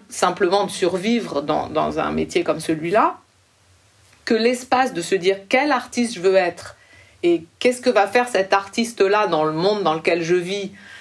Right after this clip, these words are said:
modestement, c'est pas forcément vouloir révolutionner le théâtre, mais juste se demander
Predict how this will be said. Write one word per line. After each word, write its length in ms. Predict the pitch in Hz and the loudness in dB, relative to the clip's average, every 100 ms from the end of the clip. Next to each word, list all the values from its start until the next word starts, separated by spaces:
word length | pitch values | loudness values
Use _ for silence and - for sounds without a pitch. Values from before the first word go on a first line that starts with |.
| - - | -18 -8
modestement, 800 | 175 202 208 208 - 277 359 254 | 2 2 4 0 -2 0 2 0
c'est 100 | - | -2
pas 140 | 143 | -4
forcément 420 | - - 170 190 | -2 -2 0 0
vouloir 300 | 190 170 151 | 0 0 0
révolutionner 680 | 156 180 196 180 180 180 180 | 2 2 2 0 -4 -2 -2
le 60 | 165 | 0
théâtre, 280 | 269 320 - | 0 0 -2
mais 140 | 156 | -4
juste 260 | 160 294 339 | 0 -2 -2
se 140 | - | 0
demander 720 | 180 165 180 196 254 330 311 | -2 0 0 2 2 0 -2